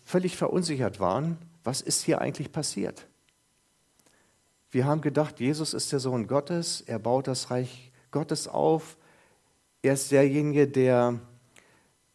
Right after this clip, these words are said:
die Römer ablöst und endlich das Reich Gottes hier aufbaut.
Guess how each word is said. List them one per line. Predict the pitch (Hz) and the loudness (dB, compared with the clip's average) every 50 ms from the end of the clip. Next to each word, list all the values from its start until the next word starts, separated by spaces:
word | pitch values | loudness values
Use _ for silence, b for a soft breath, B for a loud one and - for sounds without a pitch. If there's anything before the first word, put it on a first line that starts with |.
| _ _ _ - | _ _ _ -8
die | - 117 110 110 | -4 -2 0 2
Römer | 104 113 131 156 165 160 143 - | 4 6 6 6 6 6 4 4
ablöst | - 175 - - 170 165 165 170 175 170 - - - - - - - _ | 4 2 0 0 0 2 2 2 2 0 -4 -8 -8 -10 -16 -20 -20 _
und | - 123 113 - - | -10 -10 -10 -8 -4
endlich | - 143 180 185 175 180 165 - | 0 0 0 2 2 -2 -4 -4
das | - - 131 127 - - - | -4 -6 -6 -6 -6 -6 -4
Reich | - 123 123 127 | -4 -4 -4 -2
Gottes | - 120 123 - 120 - | -4 -4 -4 -4 -6 -6
hier | - - | -6 -4
aufbaut. | - 101 110 - - - 85 82 85 - - - | -4 -4 -6 -6 -8 -10 -10 -10 -10 -14 -18 -20